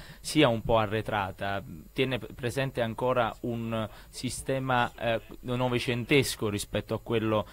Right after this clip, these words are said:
che oggi stanno diventando le forze politiche. Detto questo, voi avete un termine bellissimo in Sicilia che si dice, che si, che ho imparato in questi anni, che è nemici della contentezza. C'è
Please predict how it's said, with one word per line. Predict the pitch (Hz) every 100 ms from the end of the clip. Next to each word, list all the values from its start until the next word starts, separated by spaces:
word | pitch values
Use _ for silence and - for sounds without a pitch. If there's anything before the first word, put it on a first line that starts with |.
| - -
che | - 120
oggi | 127 127 110 113
stanno | - 113
diventando | 107 107 110 113 107
le | 104
forze | 104 104 -
politiche. | 98 98 92 92 -
Detto | 120 160 165 165
questo, | 135 131 104 - - 69 - - - - -
voi | - 160
avete | 143 139 131
un | 123 120
termine | 147 156 151 139 123
bellissimo | 107 127 131 127 117 - - 107 98
in | 98
Sicilia | - 98 104 95 101
che | 107 107
si | -
dice, | 120 120 110 -
che | 104
si, | 110 117 120 - 98
che | - 117 117
ho | - 120
imparato | 110 123 131 120
in | 110
questi | 113 110 139
anni, | 143 135 123 117 - - -
che | 127 117
è |
nemici | 120 151 156 170 147 139
della | 127 117
contentezza. | 110 107 104 101 101 - - - 165
C'è | 156